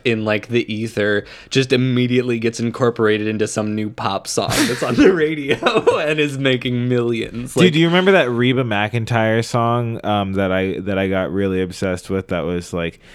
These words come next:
Speaker 2: "We have to give this country back to God."
Speaker 1: <laughs> No.
Speaker 2: I think maybe we should play us out with that.
Speaker 1: Okay, we'll, we'll
Speaker 2: Because
Speaker 1: figure that out for the closing credits.
Speaker 2: that's one of these, like,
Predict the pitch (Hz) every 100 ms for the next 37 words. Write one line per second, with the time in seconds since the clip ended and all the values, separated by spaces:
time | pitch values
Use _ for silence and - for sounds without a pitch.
0 | - - 104 110 110 95 101 87 95 -
1 | 101 95 98 80 82 80 - 92 76 80
2 | 80 80 101 - - - - - - 180
3 | - - - - - - - - 294 359
4 | 330 - 101 117 143 139 123 123 113 110
5 | 95 - 98 92 90 90 82 71 78 -
6 | - - - - - 53 92 117 110 110
7 | 104 95 95 92 98 - 98 95 90 95
8 | 104 107 101 98 101 - 92 104 - 110
9 | 101 92 90 - 87